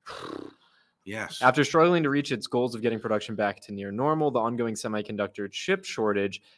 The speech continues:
Speaker 1: has forced Toyota to be more realistic. Toyota announced it has slashed April production targets by a hundred and fifty thousand vehicles to a total of seven hundred and fifty thousand.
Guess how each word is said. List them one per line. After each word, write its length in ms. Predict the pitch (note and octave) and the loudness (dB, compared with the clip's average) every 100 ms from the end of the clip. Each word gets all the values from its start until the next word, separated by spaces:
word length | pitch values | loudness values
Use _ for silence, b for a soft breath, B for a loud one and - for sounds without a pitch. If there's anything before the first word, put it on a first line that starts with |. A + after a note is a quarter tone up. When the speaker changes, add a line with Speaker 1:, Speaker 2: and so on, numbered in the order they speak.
| - | -8
Speaker 1:
has 120 | G#2+ | -6
forced 300 | - C#3+ C#3+ | -2 -2 0
Toyota 380 | D3+ A#2 A2+ A2 | 2 4 4 0
to 40 | |
be 140 | G#2 | -4
more 180 | G2 G2+ | -4 -4
realistic. 640 | G2 G2 G2+ B2+ - G2 | -2 -2 0 -2 -4 -10
Toyota 460 | - G#2+ A2 A#2+ A#2 | -4 2 2 2 0
announced 480 | A2 G#2+ A2+ A#2 - | -2 -2 -2 -2 -6
it 60 | |
has 180 | G2+ G#2 | -8 -8
slashed 400 | - A2 G#2+ - | -4 -2 -2 -4
April 260 | A2+ B2+ F3+ | -8 -6 -6
production 520 | F3 D#3+ B2+ B2+ B2+ | -4 -2 -2 -2 -12
targets 340 | - G#2+ G#2 - | -6 -4 -4 -4
by 140 | G#2 | -4
a 40 | G#2 | -4
hundred 320 | A#2 B2+ C#3+ | -4 -6 -6
and 100 | C3 | -6
fifty 260 | A#2 - | -10 -10
thousand 400 | G#2+ G#2 G#2 A2 G2 | -8 -2 -2 -4 -6
vehicles 360 | A2 A2 G#2+ | -4 -4 -8
to 140 | - G#2 | -12 -14
a 40 | |
total 320 | - A#2 G#2+ | -12 -14 -12
of 100 | G2 | -12
seven 360 | - - D#3+ D3 | -10 -6 -6 -8
hundred 300 | A2 G2+ G3 | -16 -14 -16
and 80 | G3 | -18
fifty 260 | - _ - | -20 _ -18
thousand. 340 | - - - | -16 -16 -18